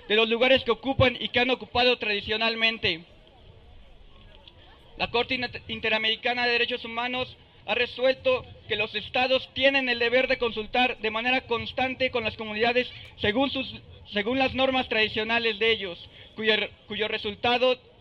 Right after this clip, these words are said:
debe partir de un acuerdo entre las partes involucradas. Durante todo el proceso se deben fir-, informar clara y oportunamente de la situación,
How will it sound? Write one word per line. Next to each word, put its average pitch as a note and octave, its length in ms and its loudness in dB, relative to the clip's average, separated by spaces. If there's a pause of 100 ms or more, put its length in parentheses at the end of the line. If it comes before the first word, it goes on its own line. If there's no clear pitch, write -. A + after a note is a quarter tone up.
(560)
debe A#3 260 2
partir B3 400 0
de B3+ 120 6
un B3+ 120 0
acuerdo C4 420 2
entre A#3+ 180 0
las G#3+ 140 -4
partes A#3+ 340 -6
involucradas. A3 680 -4 (140)
Durante G#3+ 420 -4
todo B3 160 0
el B3+ 120 2
proceso B3 380 -4
se A#3 120 -4
deben B3 160 0
fir-, A#3 240 -6 (100)
informar G#3+ 520 -4
clara C4 340 2
y A#3+ 60 4
oportunamente A#3+ 720 -4
de A3 80 0
la F#3+ 120 -2
situación, A3+ 520 -4